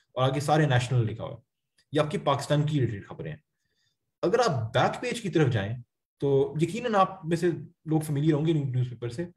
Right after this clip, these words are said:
I am sorry कि अगर मैं आपके लिए boring हो रहा हूँ, मगर ये कि जो लोग नहीं हैं, मैं उनके लिए कर रहा हूँ ताकि थोड़ा सा idea हो जाए, एक आसानी हो जाए समझने कि हमने पढ़ना किस तरह है। Now this is the back page of the Dawn। ठीक है,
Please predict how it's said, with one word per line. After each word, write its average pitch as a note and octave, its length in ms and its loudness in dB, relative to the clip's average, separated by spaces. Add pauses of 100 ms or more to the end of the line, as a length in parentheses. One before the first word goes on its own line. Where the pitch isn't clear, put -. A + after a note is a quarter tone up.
(300)
I B2+ 60 -2
am C3 80 2
sorry D3 320 4
कि D3+ 60 2
अगर C3 120 2
मैं C3 80 0
आपके B2 160 -2
लिए A#2+ 80 0
boring A#2 340 -2
हो A#2+ 100 0
रहा A#2 120 2
हूँ, C#3 240 -4
मगर C3 200 0
ये C#3+ 120 -6
कि C#3+ 140 -4
जो B2+ 140 0
लोग C3 200 0
नहीं D3+ 240 4
हैं, B2+ 140 -2
मैं A#2+ 100 -4
उनके A2+ 160 -4
लिए B2 80 -4
कर A#2 140 -2
रहा A2+ 140 -4
हूँ D3+ 160 -8 (360)
ताकि B2+ 200 2
थोड़ा C#3+ 180 4
सा C3 140 2
idea A2+ 300 4
हो G#2 120 0
जाए, A#2+ 140 -6 (140)
एक - 200 -16
आसानी B2 320 0
हो A#2 100 2
जाए A#2+ 260 -4 (360)
समझने B2+ 380 4
कि D3+ 100 -2
हमने D3 140 0
पढ़ना A2+ 300 2
किस A2 180 -6
तरह F2 100 -8
है। D#2 140 -12 (1400)
Now D3+ 120 4
this G3+ 180 2
is G3 120 -4
the F3+ 140 2
back B2+ 220 2 (100)
page A2+ 140 -2
of - 120 -8
the G2+ 100 -8
Dawn। F2 240 -10 (260)
ठीक A#2 160 -2
है, B2 220 -4